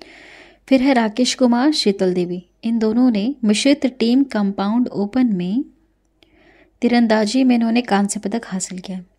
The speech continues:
ठीक है, कांस्य पदक। सुमित अंतिल, पुरुष भाला फेंक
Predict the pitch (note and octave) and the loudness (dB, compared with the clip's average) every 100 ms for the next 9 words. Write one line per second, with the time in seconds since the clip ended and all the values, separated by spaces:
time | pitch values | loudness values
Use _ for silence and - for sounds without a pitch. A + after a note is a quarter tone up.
0 | - - C#4 E4 A#3+ G3 - F#3 G3+ - | -14 -10 -10 -8 -6 -6 -6 -12 -12 -14
1 | _ _ - - - _ _ _ _ _ | _ _ -20 -20 -20 _ _ _ _ _
2 | _ _ _ - _ - C4 C4+ D4+ B3+ | _ _ _ -20 _ 2 6 6 6 4
3 | A#3+ B3 C#4 C#4+ A#3 A3+ G#3 G#3+ A3+ B3 | 4 2 0 2 0 0 0 2 2 2
4 | F3+ | 0